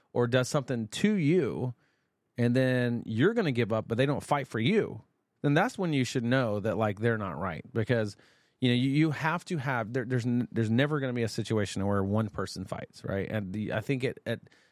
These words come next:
many levels, everybody fights for each other. Um, they, you have to. Um, but most relationships are so prideful. They don't care about each other. They only care mostly about their feelings,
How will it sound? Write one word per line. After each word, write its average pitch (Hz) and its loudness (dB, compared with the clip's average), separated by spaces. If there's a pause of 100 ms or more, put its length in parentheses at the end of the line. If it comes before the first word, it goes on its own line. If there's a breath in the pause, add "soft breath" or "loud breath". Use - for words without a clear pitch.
(140 soft breath)
many 143 2
levels, 117 0
everybody 101 -4
fights - -10
for 101 0
each 92 -4
other. 90 -2
Um, 98 -2
they, 104 0
you 104 0
have 90 -2
to. 73 -10 (480 soft breath)
Um, 92 -4
but 98 -2
most 123 2
relationships 107 -4 (200)
are 90 -2
so 131 -2
prideful. 117 -2
They 92 -4
don't 107 0
care 127 -2
about 110 -2
each 113 -4
other. 101 -4
They 98 -4
only 143 2
care 131 -2
mostly 120 0
about 107 -4
their 127 2
feelings, 135 -4